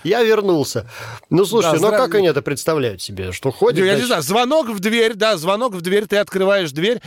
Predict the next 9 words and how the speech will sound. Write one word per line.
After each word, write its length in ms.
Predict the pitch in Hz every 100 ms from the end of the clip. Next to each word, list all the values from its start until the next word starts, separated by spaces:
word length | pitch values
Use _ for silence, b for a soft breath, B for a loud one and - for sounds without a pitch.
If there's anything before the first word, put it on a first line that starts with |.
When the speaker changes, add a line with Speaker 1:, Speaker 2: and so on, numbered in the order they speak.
| 160
Speaker 2:
а 120 | 156 147
там 180 | 220
стоит 320 | 196 185 190 -
такой 360 | 165 147 131 b b b
в 80 | -
шапочке 720 | - 196 190 180 - 156 139 b b b
с 80 | 123
золотой 640 | 110 123 165 170 202 180
фиксой. 580 | - 180 - - 131